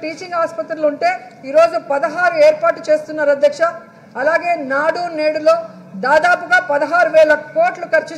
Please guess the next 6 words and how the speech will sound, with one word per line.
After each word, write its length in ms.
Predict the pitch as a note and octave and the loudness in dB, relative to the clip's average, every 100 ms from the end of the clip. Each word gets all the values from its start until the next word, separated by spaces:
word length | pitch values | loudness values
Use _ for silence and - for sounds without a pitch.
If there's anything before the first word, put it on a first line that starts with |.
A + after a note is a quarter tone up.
| D#4 | -2
చేసి 280 | D4+ D4+ B3 - - - - A#3+ | 0 -2 -8 -10 -20 -20 -10 -4
ఆసుపత్రుల 560 | F4 - F#4 F#4 F4 E4 C4+ | -4 -4 -12 -10 0 2 2
రూపురేఖలు 520 | D4+ F4 D#4+ D#4 D4+ D4 | -4 -2 0 0 0 0
కూడా 120 | D4+ C4+ | 0 -2
మారుస్తున్నారు, 500 | C4 - C4 B3 A3 | -6 -6 -6 -4 -4
అధ్యక్ష. 240 | G3+ G#3+ | -4 -8